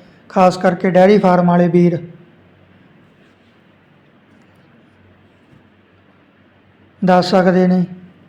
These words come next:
ਵੀਡੀਓ ਦੇਖਣ ਲਈ ਤੁਹਾਡਾ ਬਹੁਤ ਬਹੁਤ ਧੰਨਵਾਦ। ਇਸੇ ਤਰ੍ਹਾਂ ਵੀਡੀਓ ਪਾਉਂਦੇ ਰਹਾਂਗੇ।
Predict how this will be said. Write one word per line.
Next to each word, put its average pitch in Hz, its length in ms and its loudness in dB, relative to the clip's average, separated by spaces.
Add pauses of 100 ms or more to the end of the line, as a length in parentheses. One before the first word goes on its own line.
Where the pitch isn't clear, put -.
(1500)
ਵੀਡੀਓ 196 340 4
ਦੇਖਣ 190 320 0
ਲਈ 190 100 2
ਤੁਹਾਡਾ 185 300 2
ਬਹੁਤ 180 240 2
ਬਹੁਤ 190 240 0
ਧੰਨਵਾਦ। 180 480 0 (840)
ਇਸੇ 196 300 0
ਤਰ੍ਹਾਂ 185 280 0 (640)
ਵੀਡੀਓ 185 360 0
ਪਾਉਂਦੇ 180 360 -2
ਰਹਾਂਗੇ। 170 460 -2